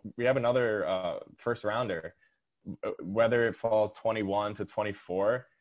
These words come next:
there's three, like, very good centers that we can pick. This is a very deep draft. Um, if we decide to not trade that second, uh, second first rounder, um, we, we could trade it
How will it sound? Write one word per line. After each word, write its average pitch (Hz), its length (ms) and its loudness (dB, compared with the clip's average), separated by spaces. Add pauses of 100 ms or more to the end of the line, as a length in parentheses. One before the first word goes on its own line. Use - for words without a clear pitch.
(260)
there's 113 260 0
three, 127 760 2 (400)
like, 104 260 -2 (560)
very 113 400 4
good 110 220 0
centers 107 400 -2
that 98 100 2
we 101 80 -2
can 95 160 -6
pick. 101 340 0
This 98 120 -4
is 101 60 -6
a 101 100 -2
very 98 240 0
deep 101 200 -4
draft. 98 360 -2 (560)
Um, 85 400 -4 (240)
if 110 120 -2
we 127 100 0
decide 110 480 2
to 113 60 -4
not 104 300 -4
trade 113 260 -2
that 117 220 0
second, 135 600 -4 (220)
uh, 120 220 -2
second 120 400 -4
first 131 240 -6
rounder, 143 540 -4 (560)
um, 92 440 -4 (280)
we, 110 280 -2
we 117 160 -4
could 123 220 -2
trade 104 340 -2
it 123 180 0